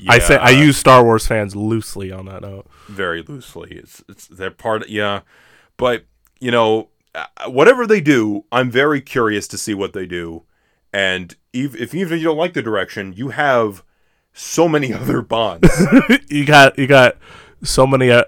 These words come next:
Speaker 1: so many different options 'cause the thing, the dude's been around for, for so long. They have comic books now.
Speaker 2: Oh, really?
Speaker 1: Yeah, they got James Bond comic books. They have, um,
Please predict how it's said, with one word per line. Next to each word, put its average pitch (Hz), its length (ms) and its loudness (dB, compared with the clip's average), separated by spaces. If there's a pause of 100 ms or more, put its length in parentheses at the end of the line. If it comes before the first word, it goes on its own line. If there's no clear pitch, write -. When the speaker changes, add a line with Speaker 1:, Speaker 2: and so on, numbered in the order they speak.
Speaker 1:
so 127 160 -2
many 131 140 2
different 120 260 -2
options 104 800 -2
'cause 104 240 -6
the - 60 -16
thing, 117 200 -2
the 110 140 -4
dude's 117 320 -2
been 110 120 -4
around 104 360 2
for, 104 320 -2
for - 180 -10
so 107 260 0
long. 104 380 0 (220)
They - 80 4
have 185 120 4
comic 123 440 2
books 139 280 0
now. 143 360 2 (760)
Speaker 2:
Oh, 117 80 -2
really? 82 460 -12 (440)
Speaker 1:
Yeah, 123 200 4
they 117 100 2
got 123 160 4
James 123 260 0
Bond 123 220 4
comic 113 320 2
books. - 580 -2
They 110 140 0
have, 104 500 2
um, 90 480 -10